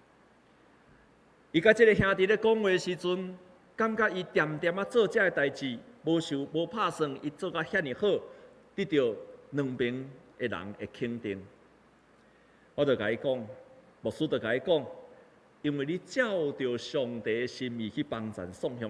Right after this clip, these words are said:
人，上帝就受你权柄，互你荣耀。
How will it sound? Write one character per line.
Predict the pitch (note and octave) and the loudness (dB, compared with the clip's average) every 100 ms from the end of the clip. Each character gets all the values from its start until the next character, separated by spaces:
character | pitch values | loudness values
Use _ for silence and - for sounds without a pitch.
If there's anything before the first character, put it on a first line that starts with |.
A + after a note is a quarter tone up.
| G#2+ | -8
人， | D#2+ F2+ G#2 - - - | -10 -12 -18 -20 -20 -18
上 | - - E3 C#3 C3+ B2 | -10 2 4 4 -2 -2
帝 | A#2 | -2
就 | A2+ | -2
受 | G#2+ - G3 | -4 -4 -2
你 | D#3+ | -2
权 | D#3+ E3+ D#3+ D3 | 2 2 2 2
柄， | C#3 G2 - - - - _ - | 0 0 -8 -20 -20 -20 _ -6
互 | A#2+ | -2
你 | D#3 - | -2 2
荣 | E3+ E3+ | 2 4
耀。 | F3 E3 | 2 0